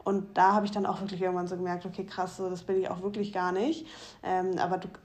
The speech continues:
oftmals ist es halt schwierig, natürlich mit diesen Personen zu reden. Ähm, deswegen weiß ich nicht, ich finde, man kann es schon mal ansprechen, aber wa-, wahrscheinlich erkennt man ja dann auch ein Muster, weil dann sind die Personen ja immer gut, das alles zu twisten.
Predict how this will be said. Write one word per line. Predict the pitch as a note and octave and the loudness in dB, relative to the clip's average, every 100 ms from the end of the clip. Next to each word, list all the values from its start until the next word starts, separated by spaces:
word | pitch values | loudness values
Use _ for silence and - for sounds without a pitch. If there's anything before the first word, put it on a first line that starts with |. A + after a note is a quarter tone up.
| - - | -2 4
oftmals | G3+ G3+ - - G3+ G3 F#3+ | 4 4 -8 0 2 4 0
ist | F#3+ | -4
es | F3+ F3 | -8 -4
halt | G3 F#3+ | -4 -4
schwierig, | - G#3+ G3 G3 | -2 0 0 0
natürlich | G3 F#3+ F#3 | -2 0 0
mit | F#3+ F3+ | 0 -2
diesen | F#3 F3+ | -2 -2
Personen | G3 F#3 F3+ F3 | -2 -2 -2 -2
zu | F3+ | -4
reden. | F3+ F3 E3+ A3 E4+ - - - - | -2 -2 -2 -2 -4 -10 -16 -18 -6
Ähm, | F#3 F#3+ F#3 F3+ F3 - - | -2 0 0 0 -2 -6 -8
deswegen | F3+ - F#3+ F3+ F3+ F3+ - | -10 0 2 2 0 0 4
weiß | F3+ G3+ | 4 6
ich | G3+ | 4
nicht, | F#3 F#3 - - | 2 -2 -10 -10
ich | F#3+ - | -10 -4
finde, | G3 | -2
man | F#3+ F#3 | -2 0
kann | G3+ | 0
es | G3 - | 0 0
schon | G3+ | 2
mal | F#3+ | 4
ansprechen, | - G#3 G#3 G#3 G3 | 4 2 2 0 2
aber | F#3 F#3 F3+ - | 2 2 2 0
wa-, | F3 - | -4 -2
wahrscheinlich | F3+ F3+ F#3+ F#3 | -2 0 2 2
erkennt | F3+ F#3+ G3+ | 0 -2 -2
man | F3+ | 0
ja | F3+ | 2
dann | F3 F3+ | 2 2
auch | F3 E3+ | 2 0
ein | F3 | -2
Muster, | G3 - F#3 | -2 0 0
weil | F3 | 2
dann | F3 F3+ F3+ E3+ - | 2 2 0 -4 -6
sind | F3+ | -6
die | F#3 | -4
Personen | G3 F3+ F3+ | -4 -2 0
ja | F3 | 0
immer | F3+ | -2
gut, | F3 F3+ | -4 -6
das | F3+ F3+ | -6 -4
alles | F3+ F3+ | -4 -4
zu | F#3+ | -8
twisten. | F#3 G3+ G3+ - A#3 B3+ | -4 -2 -2 -4 -2 -2